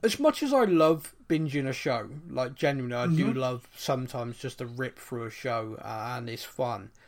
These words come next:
Speaker 2: Yeah.
Speaker 1: I am loving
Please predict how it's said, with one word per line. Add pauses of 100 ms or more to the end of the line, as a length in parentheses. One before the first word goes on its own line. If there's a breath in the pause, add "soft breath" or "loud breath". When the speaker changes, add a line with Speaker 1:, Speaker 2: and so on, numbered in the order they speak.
(100)
Speaker 2:
Yeah. (480)
Speaker 1:
I
am (100)
loving